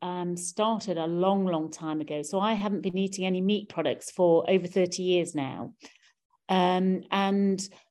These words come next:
qu-, relatively recently, I've really cut back on dairy, um, so I don't drink dairy milk. Um, I eat my own chicken's eggs,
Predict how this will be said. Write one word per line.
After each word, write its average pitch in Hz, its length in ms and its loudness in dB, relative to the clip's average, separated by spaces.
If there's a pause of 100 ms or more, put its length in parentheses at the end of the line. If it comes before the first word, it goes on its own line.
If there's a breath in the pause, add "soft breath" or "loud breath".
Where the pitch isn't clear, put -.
(800)
qu-, - 320 -2
relatively 233 680 4
recently, 180 540 0
I've 196 420 0
really 208 320 4
cut 202 320 -4
back 180 320 -4
on 175 340 0
dairy, 185 680 2
um, 175 260 -4
so 180 260 0
I 180 100 0
don't 180 260 -2
drink 175 240 -4
dairy 170 280 -2
milk. 190 540 0 (220)
Um, 170 500 -4
I 190 120 0
eat 208 260 -2
my 196 220 2
own 190 200 0
chicken's 185 560 -4 (100)
eggs, - 600 -2